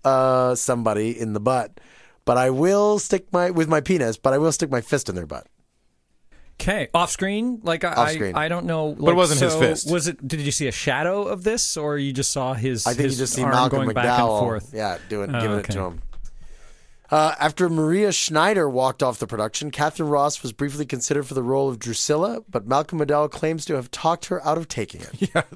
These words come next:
Speaker 3: yeah, don't, don't do this.
Speaker 1: Don't do
Speaker 3: Don't,
Speaker 1: this movie.
Speaker 3: don't.
Speaker 2: I, I can't get out, but please don't.
Speaker 1: Yeah,
Speaker 2: don't
Speaker 1: I'm,
Speaker 2: try,
Speaker 1: I'm
Speaker 2: don't
Speaker 1: too
Speaker 2: try.
Speaker 1: far in.
Speaker 3: It's, <laughs> it's too
Speaker 1: Uh,
Speaker 3: late for me. Save yourself.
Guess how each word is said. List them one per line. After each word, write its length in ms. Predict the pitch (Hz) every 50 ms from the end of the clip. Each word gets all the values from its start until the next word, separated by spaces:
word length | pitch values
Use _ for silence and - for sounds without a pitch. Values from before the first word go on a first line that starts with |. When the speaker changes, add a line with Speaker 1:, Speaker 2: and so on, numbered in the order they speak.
| - -
Speaker 3:
yeah, 140 | - 120 - - -
don't, 260 | - 95 - - -
don't 180 | - 135 104 -
do 80 | - -
this. 160 | - - -
Speaker 1:
Don't 160 | - 120 101
do 60 | - 98
Speaker 3:
Don't, 40 | 85
Speaker 1:
this 140 | 90 - -
movie. 100 | - -
Speaker 3:
don't. 100 | 90 80
Speaker 2:
I, 140 | 113 127 -
I 80 | - -
can't 240 | - - 120 123 -
get 120 | 123 113
out, 140 | 113 104 101
but 120 | 107 104 -
please 320 | - 123 113 98 - -
don't. 240 | - - 98 113 175
Speaker 1:
Yeah, 140 | 123 117 110
Speaker 2:
don't 120 | 113 113
Speaker 1:
I'm, 120 | 113 120 123
Speaker 2:
try, 220 | 123 135 - 123
Speaker 1:
I'm 60 | 127
Speaker 2:
don't 80 | 127 120
Speaker 1:
too 80 | 131 135
Speaker 2:
try. 60 | 123
Speaker 1:
far 160 | 127 120 117 117
in. 180 | 107 98 90 -
Speaker 3:
It's, 320 | 107 127 - - - - - 170 - -
<laughs> 180 | 156 151 - -
it's 180 | 180 - -
too 60 | - 143
Speaker 1:
Uh, 120 | 147 156
Speaker 3:
late 160 | 151 143 131 -
for 80 | 127
me. 100 | 120 113
Save 260 | - - 123 123 120
yourself. 460 | 127 120 - - 127 120 104 - -